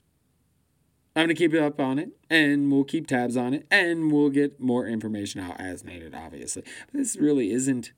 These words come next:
the sports show, but sports returning is a big deal because, A, while I don't think,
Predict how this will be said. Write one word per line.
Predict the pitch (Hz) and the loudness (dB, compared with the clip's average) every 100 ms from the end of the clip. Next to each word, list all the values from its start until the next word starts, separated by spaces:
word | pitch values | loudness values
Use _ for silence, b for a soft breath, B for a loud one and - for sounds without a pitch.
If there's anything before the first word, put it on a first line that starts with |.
| _ | _
the | 120 | -4
sports | - 113 92 | -2 -4 -6
show, | 92 | -8
but | - 226 - - B B B B | -6 -6 -6 -8 B B B B
sports | - - - | -6 -4 -4
returning | - 202 180 | -2 -2 0
is | 170 160 | -2 -4
a | |
big | - 147 143 | -2 -2 0
deal | 107 | -2
because, | - 147 202 - - - _ _ _ _ _ _ _ _ _ _ - | 0 -2 -2 -6 -8 -12 _ _ _ _ _ _ _ _ _ _ -2
A, | 135 165 - _ _ b b b | 0 0 -4 _ _ b b b
while | 143 156 | 0 2
I | 139 | 2
don't | 139 170 - | 0 -4 -6
think, | 131 139 | -6 -6